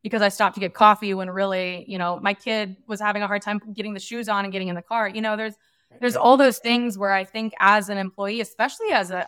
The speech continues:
as a starting employee, as a young professional, those pressures can build. And, and that's, you know, it comes to a culture thing, obviously, but,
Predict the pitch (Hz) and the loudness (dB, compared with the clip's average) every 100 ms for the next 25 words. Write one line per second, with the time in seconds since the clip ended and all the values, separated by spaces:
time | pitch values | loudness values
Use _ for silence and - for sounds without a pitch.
0 | 190 180 240 - 214 262 285 214 190 196 | -8 -12 -14 -8 -4 -2 -2 -6 -8 -10
1 | 180 170 170 170 _ _ _ - 185 185 | -10 -10 -14 -16 _ _ _ -10 -8 -6
2 | 180 214 247 240 208 185 - 190 180 180 | -2 -2 -2 -6 -4 -6 -6 -8 -8 -8
3 | _ _ _ 196 214 196 - - 247 285 | _ _ _ -4 -4 -4 -8 -2 -2 -2
4 | 226 202 185 - 196 185 180 - 202 226 | -4 -4 -6 -10 -10 -10 -12 -8 -6 -4
5 | 202 185 185 147 185 185 185 180 180 - | -4 -6 -10 -8 -6 -6 -6 -10 -12 -18
6 | _ 208 190 202 196 196 180 - 196 180 | _ -6 -4 -2 0 -2 -2 -8 -8 -8
7 | 170 247 233 214 180 - 208 196 185 175 | -8 -8 -8 -8 -10 -10 -10 -8 -12 -10
8 | 180 175 170 175 170 185 175 175 170 | -8 -6 -6 -10 -14 -14 -8 -4 -6